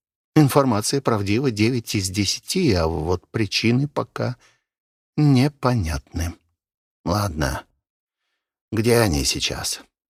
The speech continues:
Колонна вашего младшего сына в одном дневном переходе от столицы. Кстати, удивительно, но путь они проделали за неделю вместо обычных двух.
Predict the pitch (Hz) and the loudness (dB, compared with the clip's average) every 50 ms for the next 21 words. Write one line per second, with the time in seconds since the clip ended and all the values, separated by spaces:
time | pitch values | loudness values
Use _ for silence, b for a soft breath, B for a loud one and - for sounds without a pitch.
0 | _ - - 175 175 170 175 175 180 175 170 165 165 156 151 151 147 135 107 - | _ 0 0 2 2 2 2 0 0 0 0 0 0 2 2 2 2 2 0 -2
1 | - 120 117 117 120 120 117 117 117 117 117 113 - - - - 117 104 104 98 | -2 -2 0 2 2 2 2 0 0 0 0 -2 -4 -6 -6 -2 0 0 0 0
2 | - - - 139 151 160 156 151 139 135 123 107 113 123 131 127 117 101 95 98 | 0 0 0 0 0 0 0 0 0 0 0 0 0 2 2 2 0 -2 -4 0
3 | 104 113 113 110 107 104 101 101 107 113 113 107 107 - 107 98 95 87 - - | 2 2 2 2 2 0 0 0 0 0 -2 -2 -2 -2 -2 0 0 -2 -2 -2
4 | 101 98 95 95 98 - - - - - 101 87 87 90 87 - - - - 95 | -2 -2 0 -2 -2 -2 -4 -8 -6 -4 -4 -2 -2 -4 -4 -4 -4 -2 -2 -2
5 | 98 B B B B B _ _ _ _ _ - - - - - 92 90 87 - | -2 B B B B B _ _ _ _ _ -8 -8 -6 0 2 2 2 2 0
6 | 104 101 101 101 107 104 113 120 139 127 - - 95 90 90 92 90 90 92 98 | 0 0 2 2 2 2 0 0 0 -4 -2 -2 0 0 2 2 4 4 4 2
7 | 92 - - - 156 175 - - 120 92 92 92 90 - - 101 98 98 104 101 | 2 0 -2 -2 -2 -2 2 2 2 4 4 0 0 0 0 -2 0 0 0 0
8 | 98 101 95 92 95 92 98 104 98 101 104 98 92 107 127 139 123 120 107 104 | 2 2 0 0 0 0 2 2 2 4 2 2 2 0 2 2 2 0 0 -2
9 | 95 95 95 98 110 - - - 113 104 95 78 76 82 82 - - - 95 87 | -2 0 0 0 0 -2 -2 -2 -2 -2 -2 0 -4 -4 -4 -4 -4 -4 -4 -4
10 | 82 82 78 76 71 69 64 - - - - - _ | -4 -6 -12 -12 -10 -10 -10 -10 -12 -18 -20 -20 _